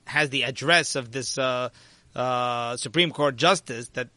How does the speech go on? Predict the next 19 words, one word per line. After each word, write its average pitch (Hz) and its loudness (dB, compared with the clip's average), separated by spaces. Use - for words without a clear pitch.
that, 135 -8
that 131 -4
they're 143 0
not 127 0
happy 151 6
with, 120 -8
and, 127 -10
uh, 127 0
it's, 117 -12
if 131 -14
somebody's 147 -2
mentally 135 -4
ill 180 0
enough, 143 0
deranged 139 0
enough, 113 -6
violent 131 2
enough, 120 -8
then 123 -10